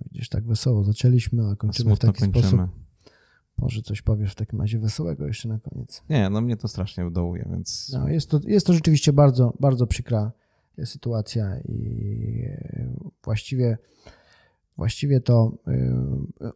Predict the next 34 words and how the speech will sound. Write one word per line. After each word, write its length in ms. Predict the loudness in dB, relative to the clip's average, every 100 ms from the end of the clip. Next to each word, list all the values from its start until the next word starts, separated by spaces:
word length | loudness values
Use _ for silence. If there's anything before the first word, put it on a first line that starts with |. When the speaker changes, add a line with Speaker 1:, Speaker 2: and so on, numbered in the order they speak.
| -10
Speaker 1:
o, 160 | -8 -4
jeszcze 240 | -2 0
jedna 240 | 0 0
kwestia, 300 | 0 -2 -2
która 200 | -4 2
mi 80 | 2
się 100 | 4
narzuca, 440 | 4 2 0 0 0 -2 -2
y, 260 | 0 2
na, 180 | 2 2
na, 120 | 0
która 200 | 0 0
mi 80 | 0
się 120 | 2
nasunęła, 460 | 2 2 2 2 2
to, 280 | 0 0 0
że, 320 | 0 0 -2 -4 -4
y, 320 | -2 -2 -2
jednak 260 | -2 0 -2
był 140 | 0 2
jeden 240 | 4 4
parlamentarzysta, 680 | 4 4 2 2 2 0 -2
który 220 | 0 2
zareagował 460 | 2 2 0 -2 -4
w 60 |
tej 100 | -6
sprawie. 280 | -6 -4 -4
Nie 60 | -4
wiem, 100 | -4
czy 120 | -4
wiesz, 160 | -6 0
wpłynęło 300 | 2 6 4
jakieś 220 | 4 0
zawiadomienie 500 | 0 -2 -4 -6